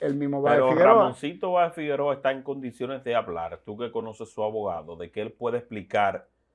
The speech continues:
Speaker 2: también y rastrear el origen de esos bienes después que la comisión liquidadora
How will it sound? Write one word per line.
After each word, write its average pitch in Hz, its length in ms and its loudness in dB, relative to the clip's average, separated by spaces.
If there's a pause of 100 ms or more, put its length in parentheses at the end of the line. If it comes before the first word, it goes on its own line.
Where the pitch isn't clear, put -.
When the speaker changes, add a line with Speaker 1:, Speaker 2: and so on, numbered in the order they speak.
(200)
Speaker 2:
también 98 640 -4 (140)
y 104 180 -10
rastrear 101 1040 0 (680)
el 107 220 -2
origen 117 460 -4
de 107 120 -2
esos 120 300 -6
bienes 104 600 -8
después 104 600 -8
que 110 160 -6
la 101 240 -4
comisión 101 720 -10
liquidadora 101 1120 -2